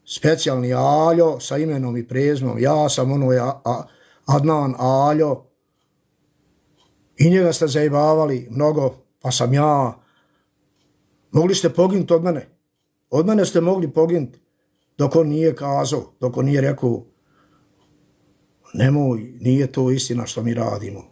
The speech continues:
Radimo radi gledanosti." Ali u mene je istina što, da me zajebajete, da me zaprkajete, da mi sihire pravite. U mene je istina, u mene nije laž.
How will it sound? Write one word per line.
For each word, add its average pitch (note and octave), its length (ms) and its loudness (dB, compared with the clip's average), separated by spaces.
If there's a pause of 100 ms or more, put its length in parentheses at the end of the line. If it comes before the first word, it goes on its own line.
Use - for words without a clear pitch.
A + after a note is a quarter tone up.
(760)
Radimo B2+ 440 0
radi A#2 180 -6
gledanosti." A2 760 -6 (220)
Ali B2 140 2
u C#3 60 4
mene E3+ 180 2
je D3+ 120 2
istina C3+ 320 -4
što, - 240 -18 (220)
da B2 100 -2
me B2 80 0
zajebajete, A#2+ 800 -2 (840)
da C3 100 2
me C3+ 100 0
zaprkajete, B2 960 -2 (1120)
da C3 80 4
mi C#3 100 2
sihire F#3+ 480 2
pravite. B2+ 560 -10 (1500)
U A#2+ 80 4
mene F3 200 4
je D#3+ 140 4
istina, D#3+ 320 -2 (500)
u - 120 -6
mene C#3 200 2
nije E3+ 220 2
laž. E3+ 460 0